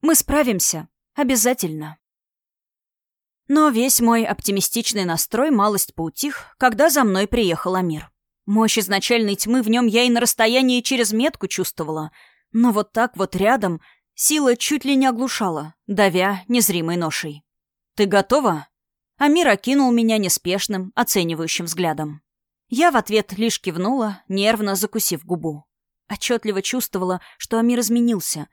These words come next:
Никакой нежности и теплоты.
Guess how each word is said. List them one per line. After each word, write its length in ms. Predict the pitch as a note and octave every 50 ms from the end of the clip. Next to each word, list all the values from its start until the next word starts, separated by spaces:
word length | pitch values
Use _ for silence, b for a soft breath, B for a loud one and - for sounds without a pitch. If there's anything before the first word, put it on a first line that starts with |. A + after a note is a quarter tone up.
| _ _ _ _ _ _ _
Никакой 600 | - A#3+ A3+ - F#3 E3+ - - A3 A#3+ C4+ C4+ B3+
нежности 640 | G#3+ E3+ D#3+ E3 E3 F3 F#3 F3 - - - E3+
и 180 | C#3+ - F3 E3+
теплоты. 560 | - - D#3 - C#3+ A#2 - - - A2+ C#3